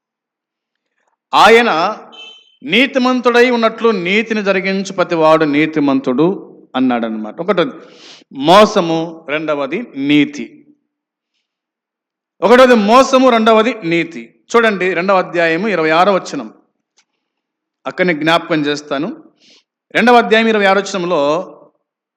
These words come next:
"మిమ్మును మోసపరచు వానిని బట్టి ఈ సంగతులు మీకు రాయుచున్నాను." "మిమ్మును మోసపరచు వారిని బట్టి ఈ సంగతులు మీకు రాయుచున్నాను" అన్నాడనమాట. కాబట్టి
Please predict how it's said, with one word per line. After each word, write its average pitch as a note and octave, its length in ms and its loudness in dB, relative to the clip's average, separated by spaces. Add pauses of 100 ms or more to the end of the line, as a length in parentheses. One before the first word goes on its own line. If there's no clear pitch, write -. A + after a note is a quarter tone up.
(440)
"మిమ్మును B3 360 4
మోసపరచు B3 840 2
వానిని A3 440 2
బట్టి F#3 600 -4 (300)
ఈ D#3 80 -2
సంగతులు E3+ 520 -2
మీకు D3+ 300 -2
రాయుచున్నాను." C3 680 -4 (1080)
"మిమ్మును A#3 400 0
మోసపరచు B3+ 680 2
వారిని A#3 300 4
బట్టి G3 280 -2 (1600)
ఈ E3+ 120 2
సంగతులు A3 440 6
మీకు A3 200 4
రాయుచున్నాను" F#3 800 -2
అన్నాడనమాట. C#3+ 720 -6 (2500)
కాబట్టి E3 600 0